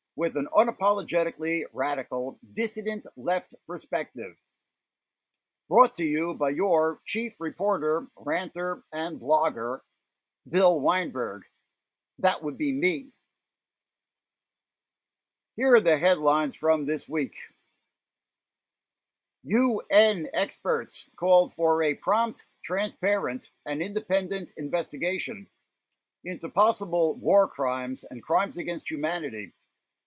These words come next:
perpetrated in the occupied Palestinian territory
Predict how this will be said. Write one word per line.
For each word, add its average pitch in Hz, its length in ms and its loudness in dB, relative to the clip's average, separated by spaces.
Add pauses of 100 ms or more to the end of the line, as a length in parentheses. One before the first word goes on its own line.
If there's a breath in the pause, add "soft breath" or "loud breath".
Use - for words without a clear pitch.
perpetrated 196 800 0 (140)
in 143 160 -2
the 147 100 0
occupied 165 560 2
Palestinian 156 640 -2
territory 139 720 -2